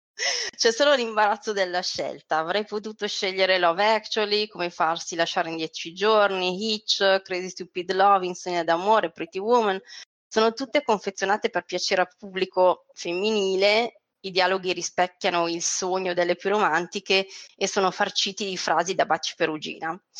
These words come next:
Di solito questi film sono legati a doppio filo con la fiaba di Cenerentola. In Pretty Woman e In c'è posta per te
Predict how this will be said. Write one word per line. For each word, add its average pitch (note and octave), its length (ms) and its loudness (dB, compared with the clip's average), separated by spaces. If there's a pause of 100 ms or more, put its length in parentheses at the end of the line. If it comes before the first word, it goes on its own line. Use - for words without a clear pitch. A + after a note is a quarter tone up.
(320)
Di G#3+ 160 -4
solito C4 360 4
questi - 320 -2
film A3 360 -2
sono G3 340 0
legati F3 400 0
a - 20 -2
doppio F#3+ 280 -4
filo G3+ 300 0
con G3 140 -4
la F3 80 2
fiaba D#3+ 340 0
di D#3 260 -10
Cenerentola. D3 800 0
In C#3 120 -10
Pretty - 260 -6
Woman F3 380 0 (100)
e E3 80 -4
In D#3+ 80 -4
c'è D#3+ 140 -4
posta - 340 -4
per - 240 -4
te D#3+ 340 2